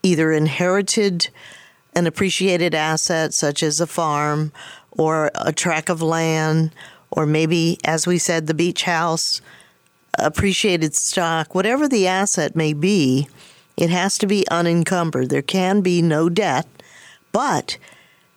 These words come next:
it is an excellent strategy. It is a sophisticated strategy. So it's important to work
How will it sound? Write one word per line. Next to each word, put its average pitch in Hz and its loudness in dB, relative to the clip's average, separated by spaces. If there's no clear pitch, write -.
it 208 4
is 185 0
an 160 0
excellent 233 0
strategy. 226 0
It 185 4
is 170 2
a 175 2
sophisticated 170 0
strategy. - -2
So 160 0
it's 170 0
important 196 2
to 240 2
work 156 -2